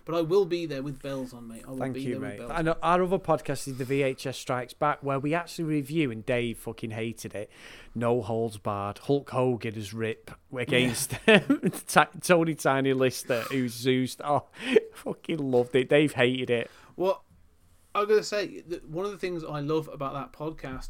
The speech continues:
Speaker 1: is it seems to have become like a sparring match between you, uh, and Dave now.
Speaker 2: <laughs>
Speaker 1: And, uh,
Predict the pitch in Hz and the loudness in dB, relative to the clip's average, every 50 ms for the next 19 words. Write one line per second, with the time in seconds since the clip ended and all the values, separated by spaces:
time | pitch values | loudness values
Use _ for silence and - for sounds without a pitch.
0 | - - 151 147 139 127 - - - - - - - - - - - 220 233 247 | -10 -8 -8 -6 -6 -8 -10 -14 -20 -20 -20 -20 -16 -14 -12 -10 -8 -6 -4 -4
1 | 247 - 214 - 240 - - 190 185 180 175 151 - 143 - - - - 165 180 | -4 -6 -6 -6 -6 -6 -4 -4 -6 -4 -6 -8 -8 -10 -12 -12 -10 -8 -6 -4
2 | 175 165 156 143 135 135 135 - - - 139 131 - - 139 135 131 127 135 143 | -4 -4 -4 -6 -6 -8 -10 -10 -14 -16 -18 -16 -12 -10 -10 -6 -6 -6 -6 -4
3 | 147 147 147 147 143 - _ _ _ _ - 135 135 127 127 127 127 - - 131 | -6 -6 -6 -6 -8 -12 _ _ _ _ -14 -12 -10 -10 -10 -10 -10 -12 -10 -10
4 | 131 127 - - 185 190 170 147 139 143 139 135 135 440 440 - - - - _ | -8 -4 -2 0 0 0 0 -2 -6 -10 -6 0 0 -2 -2 -2 -14 -20 -20 _
5 | - 139 143 143 143 139 139 139 131 | -14 -10 -8 -6 -6 -6 -8 -8 -10